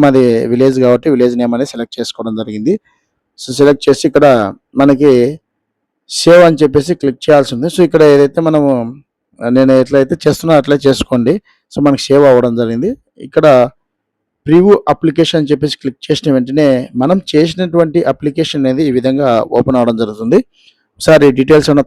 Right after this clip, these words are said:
తప్పుగా ఉన్నాయా, కరెక్ట్ ఉన్నాయా అనేసి చెక్ చేసుకోండి ఒకటికి రెండు సార్లు. ఒకసారి మనము సబ్మిట్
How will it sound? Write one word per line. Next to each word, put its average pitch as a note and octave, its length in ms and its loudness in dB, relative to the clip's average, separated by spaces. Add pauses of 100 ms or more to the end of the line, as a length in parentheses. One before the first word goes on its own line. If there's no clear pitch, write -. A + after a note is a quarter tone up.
తప్పుగా C#3 340 0
ఉన్నాయా, C3 200 0 (100)
కరెక్ట్ B2+ 300 -6
ఉన్నాయా B2 220 -2
అనేసి D3+ 200 -10 (100)
చెక్ C3 220 -8
చేసుకోండి D#3 280 -2
ఒకటికి C#3 260 2
రెండు A#2+ 180 -2
సార్లు. A#2+ 260 0 (640)
ఒకసారి D#3+ 420 2
మనము D3+ 200 2 (280)
సబ్మిట్ C3+ 340 -4